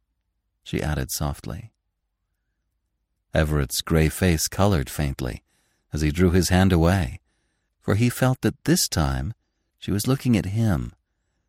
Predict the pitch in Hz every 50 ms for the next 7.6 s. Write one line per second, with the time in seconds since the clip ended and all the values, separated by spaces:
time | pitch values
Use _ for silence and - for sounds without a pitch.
0 | _ _ _ - 85 85 90 104 120 127 117 92 82 78 78 - - 71 67 67
1 | 73 90 101 101 92 92 85 - 78 76 73 - - 113 101 95 90 - 76 -
2 | - - 62 62 62 71 73 67 80 - 78 78 85 90 76 - - - _ _
3 | _ _ _ _ _ _ _ _ _ _ _ _ _ _ _ _ _ _ _ _
4 | _ _ - - 95 80 69 64 57 - _ _ _ _ _ _ _ _ _ _
5 | _ _ _ _ _ 87 82 82 82 85 82 90 92 95 92 92 90 95 95 92
6 | 82 73 69 65 - _ _ _ _ _ _ _ _ _ _ _ _ _ _ _
7 | - 80 73 73 69 65 69 - - _ -